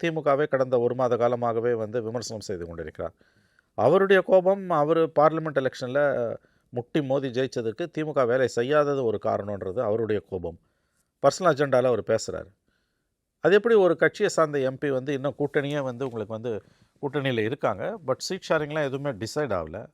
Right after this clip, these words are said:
அந்த நேரத்துல வந்து நம்பர்ஸும் டிசைட் ஆகல, கான்ஸ்டிட்யூயன்சிஸும் ஐடென்டிஃபை ஆகல. அதுல ஒரு குறிப்பிட்ட எக்ஸ் தொகுதியை சொல்லி அதுல நாங்க நிப்போம்னு இவர் யார் சொல்றதுக்கு? இது கட்சி ஒழுங்கினம் இது.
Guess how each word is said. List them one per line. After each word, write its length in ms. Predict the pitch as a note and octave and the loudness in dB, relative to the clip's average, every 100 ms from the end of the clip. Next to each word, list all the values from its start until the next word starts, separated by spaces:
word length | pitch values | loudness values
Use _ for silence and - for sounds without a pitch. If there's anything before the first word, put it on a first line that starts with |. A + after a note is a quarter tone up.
| _ _ _ _ _ _ _ | _ _ _ _ _ _ _
அந்த 240 | - D#3+ F3 | -4 0 2
நேரத்துல 440 | G3 G3 F#3 E3 | 2 2 0 0
வந்து 400 | D3 C#3+ E3 D3+ | -2 -2 0 0
நம்பர்ஸும் 460 | B2+ C#3 D#3+ D3 E3 | -2 0 0 0 -4
டிசைட் 340 | C#3+ C3 C3 | -4 -2 0
ஆகல, 240 | A#2+ B2 D3 D#3+ C#3+ B2 A2 G#2 - | 0 -2 -2 -2 -2 -2 -4 -6 -2
கான்ஸ்டிட்யூயன்சிஸும் 760 | C#3+ - D3 C#3+ B2+ B2+ - | -2 -2 -8 -8 -6 -10 -4
ஐடென்டிஃபை 500 | B2+ B2 C3 A#2 A2+ | -4 -4 -6 -8 -6
ஆகல. 320 | F2+ D#2+ E2 F2 _ _ _ _ _ | -6 -8 -12 -16 _ _ _ _ _
அதுல 320 | B2+ D3 D#3 | -4 0 0
ஒரு 180 | C#3 C#3+ | 0 -2
குறிப்பிட்ட 440 | D3+ F#3 F#3+ E3+ D#3 | -2 -4 -2 0 2
எக்ஸ் 280 | D#3+ - | 0 -2
தொகுதியை 360 | - E3+ D#3+ D#3 | -4 -4 -2 -4
சொல்லி 280 | - C#3+ D3+ | -4 -4 0
அதுல 180 | C#3 B2+ | 0 0
நாங்க 240 | B2 B2+ | -2 -2
நிப்போம்னு 640 | B2 - D3+ C#3+ D#3 C#3 | -8 -6 -6 -4 -6 -6
இவர் 220 | B2+ C#3+ D3+ | -4 -4 0
யார் 240 | D3+ D3+ | 0 0
சொல்றதுக்கு? 380 | B2+ A#2 G#2+ G#2 | -4 -6 -8 -10
இது 180 | B2 E3 | -8 -2
கட்சி 300 | F3+ F3+ A3+ | -2 -2 -4
ஒழுங்கினம் 500 | F3+ F#3 F#3+ C#3+ F#2 | -2 -2 -4 -8 -8
இது. 200 | D#2 - | -10 -14